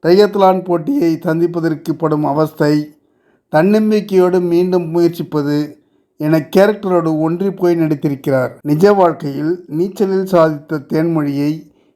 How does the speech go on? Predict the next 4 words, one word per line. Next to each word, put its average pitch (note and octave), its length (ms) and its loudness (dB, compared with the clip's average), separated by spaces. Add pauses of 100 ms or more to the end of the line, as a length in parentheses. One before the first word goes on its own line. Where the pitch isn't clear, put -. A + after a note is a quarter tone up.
இந்த D#3 340 0 (100)
கேரக்டரில் F3+ 800 2
நடிக்க E3+ 360 -4
வைத்திருப்பதால் D3 760 0